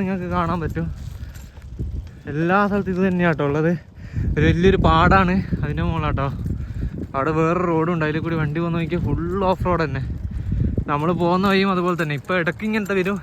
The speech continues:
ഇടയ്ക്ക് ഓഫ് റോഡ്, അങ്ങനത്തെ രീതിയിലാണ് റോഡ് പോകുന്നത്. നല്ലൊരു അടിപൊളി വഴി കേട്ടോ. രണ്ട് ഭാഗത്ത് ഒരു തോടോ പുഴയോ അങ്ങനെ എന്തോ ഒഴുകുന്നുണ്ട്. നോക്കിയേ, ആൾക്കാർ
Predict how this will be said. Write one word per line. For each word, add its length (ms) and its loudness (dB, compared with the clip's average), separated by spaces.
ഇടയ്ക്ക് 320 -4
ഓഫ് 160 -4
റോഡ്, 240 0
അങ്ങനത്തെ 300 -6
രീതിയിലാണ് 420 -2
റോഡ് 280 0
പോകുന്നത്. 340 -2
നല്ലൊരു 320 6
അടിപൊളി 480 4
വഴി 180 4
കേട്ടോ. 220 2
രണ്ട് 300 -4
ഭാഗത്ത് 340 0
ഒരു 80 -4
തോടോ 340 -2
പുഴയോ 300 -4
അങ്ങനെ 220 -10
എന്തോ 140 -10
ഒഴുകുന്നുണ്ട്. 540 -10
നോക്കിയേ, 260 -8
ആൾക്കാർ 280 -2